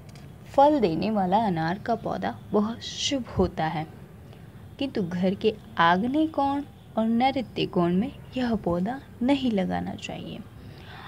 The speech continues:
जो वृक्ष केवल फूल देता हो,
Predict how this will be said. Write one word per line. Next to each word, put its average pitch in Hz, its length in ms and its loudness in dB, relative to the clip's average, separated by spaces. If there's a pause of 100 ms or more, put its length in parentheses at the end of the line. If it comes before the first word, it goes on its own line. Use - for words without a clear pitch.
(600)
जो 311 460 6 (640)
वृक्ष 240 440 2 (840)
केवल 302 320 4
फूल 226 500 0
देता 262 320 2
हो, 262 220 -2